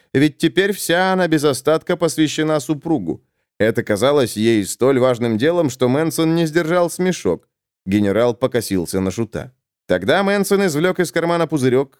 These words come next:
открыл и глотнул. Серебряный лис скривился в презрительной гримасе и отвернулся. Правда состояла в том, что пузырек был наполнен водой.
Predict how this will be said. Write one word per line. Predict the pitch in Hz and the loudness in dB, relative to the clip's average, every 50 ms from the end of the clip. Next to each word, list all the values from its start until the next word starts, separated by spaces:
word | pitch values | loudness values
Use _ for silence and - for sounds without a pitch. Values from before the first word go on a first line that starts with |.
| _ - | _ -4
открыл | - 117 127 123 - - 95 104 113 123 123 - | -2 -2 -2 -2 -4 -4 -2 0 0 -2 -2 -4
и | - 110 | -4 -4
глотнул. | 95 90 101 101 95 - _ - 71 69 69 67 - _ _ _ _ _ _ _ _ | -2 -2 -2 -2 -2 -4 _ -8 -8 -8 -8 -12 -16 _ _ _ _ _ _ _ _
Серебряный | - - 113 113 113 113 107 107 107 104 104 104 | -2 0 2 2 2 2 2 0 2 2 0 0
лис | 113 131 135 120 - - | 0 0 -2 -2 -4 -8
скривился | - - - 98 104 101 120 143 147 123 - - 110 | -8 -6 -2 -2 0 0 0 0 0 0 0 -2 -4
в | 104 - | -4 -2
презрительной | 110 110 110 104 107 120 101 - 110 104 104 104 104 101 | -2 -2 0 0 -2 -2 -2 -2 0 0 0 0 0 0
гримасе | 98 98 104 104 117 135 139 131 - 117 104 92 76 | 0 0 0 0 0 0 -2 -2 -2 -2 -2 -2 -2
и | - 85 95 | -4 -2 0
отвернулся. | 95 92 - 95 98 98 98 92 90 82 78 - - - - 62 - - _ _ _ _ _ _ _ _ _ | 0 0 -2 -2 -2 -2 -2 -2 -4 -6 -8 -12 -16 -18 -20 -20 -20 -20 _ _ _ _ _ _ _ _ _
Правда | - - 190 220 220 196 202 | 0 2 2 2 2 2 0
состояла | - 190 185 - - 202 208 208 208 202 185 | 0 -2 -2 -2 0 0 2 2 2 2 0
в | - | 0
том, | - 208 202 190 | 0 -2 -2 -2
что | - - 180 160 | -2 -2 -2 -2
пузырек | 143 165 170 156 170 190 220 233 208 - - | 0 0 0 0 0 2 2 0 0 -2 -4
был | 104 98 151 156 160 | -2 0 2 2 2
наполнен | 160 160 156 - - 185 180 175 170 170 170 170 | 2 0 -2 -2 0 0 0 0 0 0 -2 -2
водой. | 165 165 170 156 147 123 92 78 - | 0 -2 -2 -2 -2 -2 -2 -4 -6